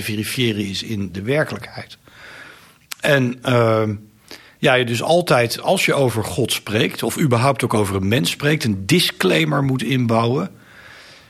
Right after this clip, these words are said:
waarin, eh, opgetekend is, als het ware, dat je woorden ontoereikend zijn om het mysterie van God of, ja, zelfs het mysterie van een mens, eh, adequaat onder woord te brengen. Ik kan jou nooit helemaal labelen in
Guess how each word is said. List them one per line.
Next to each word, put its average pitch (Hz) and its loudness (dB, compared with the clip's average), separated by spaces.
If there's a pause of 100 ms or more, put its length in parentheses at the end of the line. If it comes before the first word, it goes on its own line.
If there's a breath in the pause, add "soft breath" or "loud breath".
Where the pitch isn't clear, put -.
(180 loud breath)
waarin, 123 2
eh, 101 2
opgetekend 147 0
is, 135 2
als 120 0
het 117 -4
ware, 123 0
dat 113 0 (180)
je 120 2
woorden 131 4
ontoereikend 156 2
zijn 160 2
om 143 -2
het 117 -2
mysterie 120 0
van 98 -2
God - -2 (600)
of, - 2 (720 loud breath)
ja, 156 4
zelfs 139 2
het 131 -8
mysterie 131 0
van 120 -2 (280)
een 113 -4 (180)
mens, 135 -2 (120)
eh, 113 -8
adequaat 107 -4
onder 98 -10
woord 95 -12
te 92 -14
brengen. 95 -6
Ik - -6
kan 151 4
jou 135 4
nooit 147 2
helemaal 131 2
labelen 117 2
in 120 -4